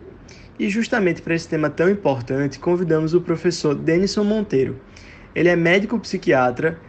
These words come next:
pelo Hospital das Clínicas da U F P E, onde também realizou seu mestrado e atualmente cursa seu doutorado em neuropsiquiatria e ciências do comportamento, além de ser supervisor do serviço de eletroconvulsoterapia desse mesmo hospital.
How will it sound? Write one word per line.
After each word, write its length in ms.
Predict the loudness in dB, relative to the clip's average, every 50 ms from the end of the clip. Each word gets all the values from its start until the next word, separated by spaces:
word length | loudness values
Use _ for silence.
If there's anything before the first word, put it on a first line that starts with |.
| -20 -20 -14 -4 0
pelo 360 | 2 2 4 2 2 2 2
Hospital 360 | 0 0 0 2 2 2 4
das 200 | 4 2 2 0
Clínicas 440 | -2 -4 -4 -4 -2 -2 -2 0 2
da 100 | 4 4
U 80 | 4
F 200 | 4 2 2 -2
P 100 | -2 0 0 0 0 0 -4
E, 260 | -6 -10 -14 -20 -20 -20 -18 -8 -2 0
onde 240 | 2 2 2 0 -2
também 380 | 2 2 2 4 4 4 4
realizou 560 | 4 4 4 6 8 8 8 6 4 2 0
seu 180 | 0 0 0 0
mestrado 720 | 2 2 2 2 0 0 0 0 2 2 0 0 0 -2
e 140 | 0 2 2
atualmente 640 | 2 2 2 0 0 2 2 2 0 -2 -2 -4 -4
cursa 280 | 0 0 0 0 -2
seu 200 | -4 -2 -2 2
doutorado 600 | 4 4 4 4 4 4 4 4 0 0 -2 -2
em 120 | -2 0 0
neuropsiquiatria 1120 | 2 4 4 4 4 2 0 -4 -6 -2 0 2 2 2 0 -2 -4 -2 -2 -2 -2 -4 -10 -16 -20 -20 -14 -6 -4
e 80 | -4
ciências 400 | -4 -2 -2 -4 -4 -2 -4 -4
do 100 | -4 -4
comportamento, 840 | -2 -2 -2 -2 0 0 -2 0 0 -2 0 0 -2 -4 -6 -8 -14 -20 -20 -20 -20 -20 -20 -20 -16 -6 -2
além 420 | 0 2 4 6 6 6 6 4
de 140 | 2 0 0
ser 200 | 2 2 2 2
supervisor 840 | 2 2 0 0 4 4 4 4 4 4 2 2 4 6 6 6 6
do 100 | 4 2
serviço 460 | 0 2 4 4 4 2 0 -4 0
de 60 | 2 4
eletroconvulsoterapia 1160 | 4 4 2 0 -4 -4 -2 -2 -2 -2 -4 -4 -2 0 2 0 0 0 0 2 4 4 6
desse 280 | 6 4 4 4 2
mesmo 240 | 0 0 0 0 0
hospital. 500 | -2 -2 -4 -4 0 0 2 2 0 -2